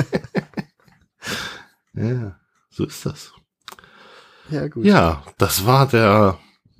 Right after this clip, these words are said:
Speaker 1: Artback Wee Beastie. Ich erwähne das, weil ich so gerne Wee Beastie sag. <laughs>
Speaker 2: Wee.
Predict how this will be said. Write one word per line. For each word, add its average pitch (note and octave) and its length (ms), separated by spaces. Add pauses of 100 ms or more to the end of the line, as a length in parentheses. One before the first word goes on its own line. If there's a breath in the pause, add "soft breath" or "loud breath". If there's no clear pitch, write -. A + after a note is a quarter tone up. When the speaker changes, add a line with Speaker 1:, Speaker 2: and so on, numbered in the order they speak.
(320)
Speaker 1:
Artback D#3 680
Wee D#3 260
Beastie. G#2+ 680 (400 soft breath)
Ich - 140
erwähne G#2 400
das, G2 280
weil F#2+ 180
ich - 160
so F#2 100
gerne G2 340 (100)
Wee G3+ 320
Beastie D#3+ 440
sag. F2+ 480
<laughs> - 560
Speaker 2:
Wee. G3 840